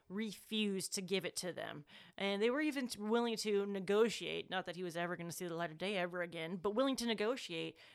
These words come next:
as long as he would put that on the table, and he wouldn't do it.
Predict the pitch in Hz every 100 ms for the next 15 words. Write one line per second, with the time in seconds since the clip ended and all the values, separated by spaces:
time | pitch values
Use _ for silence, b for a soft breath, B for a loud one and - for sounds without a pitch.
0 | B 202 190 - 208 233 240 220 214 -
1 | 208 208 185 175 - 262 311 202 175 -
2 | B B B 196 185 233 202 220 196 165
3 | 175 165 -